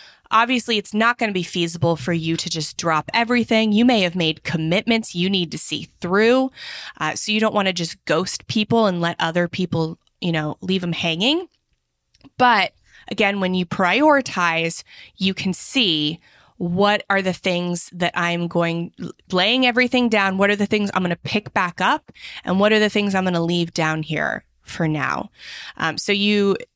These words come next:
in, it says you need to not only set specific goals, but track them over time to see whether or not you are accomplishing them using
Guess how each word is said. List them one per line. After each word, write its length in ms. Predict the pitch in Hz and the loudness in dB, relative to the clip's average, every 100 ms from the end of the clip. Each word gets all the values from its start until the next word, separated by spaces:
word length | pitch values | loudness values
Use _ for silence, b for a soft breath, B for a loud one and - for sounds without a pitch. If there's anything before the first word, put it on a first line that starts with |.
| _ | _
in, 220 | 196 185 - - | -4 -4 -4 -10
it 120 | 185 | -4
says 260 | 190 175 180 | -2 -2 -2
you 240 | 175 175 - _ - | -2 -2 -8 _ -6
need 540 | 185 196 247 277 254 - | -2 2 2 2 -2 -6
to 180 | - 226 | -2 0
not 300 | 220 196 - | 2 0 0
only 340 | 208 220 226 220 | 0 2 2 0
set 320 | - 202 - | 0 -2 -2
specific 520 | - 196 - 190 - - | -6 -6 -2 -4 -4 -2
goals, 540 | 196 180 175 175 - B B B B | 2 4 4 2 -2 B B B B
but 140 | - - | -8 -6
track 480 | - - 202 220 - | -4 0 0 -2 -2
them 180 | 240 220 | 0 0
over 280 | 214 208 | 0 0
time 440 | 208 - 196 185 180 | -2 -4 -2 -2 -4
to 140 | 190 | -6
see 560 | 175 - - 254 247 202 | -6 -6 -4 0 0 0
whether 480 | 180 175 175 170 165 | 0 -2 0 2 2
or 80 | 170 | 0
not 360 | 165 165 156 | 0 -2 -4
you 160 | 175 170 | -2 -2
are 80 | 160 | -2
accomplishing 800 | - - 196 180 165 - 160 156 | -4 -2 -2 -2 -4 -4 -4 -4
them 340 | 151 151 160 - _ | -4 -4 -8 -12 _
using 880 | 175 160 196 208 196 - 147 147 156 | -10 0 4 4 4 0 -2 -2 -6